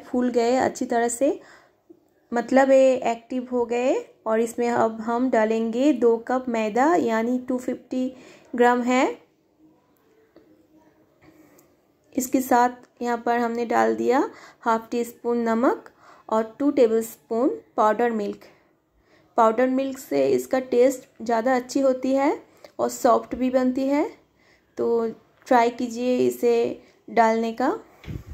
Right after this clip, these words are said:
फिर इन सब को हम अच्छी तरह से मिला लेंगे। हमने यहाँ पर थोड़ा और वार्म मिल्क ले लिया और इसमें से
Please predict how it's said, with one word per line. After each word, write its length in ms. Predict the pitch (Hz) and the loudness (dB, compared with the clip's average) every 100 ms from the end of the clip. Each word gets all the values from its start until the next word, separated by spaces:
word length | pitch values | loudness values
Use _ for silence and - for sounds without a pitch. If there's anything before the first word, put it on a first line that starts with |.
| - _ _ _ _ _ _ - - | -20 _ _ _ _ _ _ -20 -20
फिर 180 | - 254 | -2 2
इन 100 | 254 | 2
सब 220 | 254 254 247 | 2 -2 -4
को 100 | 254 | -4
हम 120 | 254 | -2
अच्छी 200 | 247 254 | -2 -2
तरह 200 | 247 247 | 0 0
से 120 | 254 | 0
मिला 240 | 254 247 247 | 0 0 2
लेंगे। 420 | 247 247 247 285 466 - _ _ - - _ - | 2 0 0 0 0 -4 _ _ -20 -20 _ -2
हमने 300 | 226 233 254 | 0 2 2
यहाँ 260 | 254 240 | 2 0
पर 160 | 240 254 254 | 0 -4 -4
थोड़ा 300 | 247 226 240 233 | -2 0 0 0
और 280 | 226 233 240 214 | 0 0 -2 -2
वार्म 260 | 214 220 | 0 0
मिल्क 320 | 226 233 240 | -2 -4 -4
ले 160 | 240 226 | 0 2
लिया 280 | 226 233 247 359 - _ _ _ - | 2 0 0 -2 -6 _ _ _ -6
और 320 | 208 208 208 | -2 -2 -2
इसमें 280 | 220 233 233 | -6 -4 -4
से 160 | 233 | -2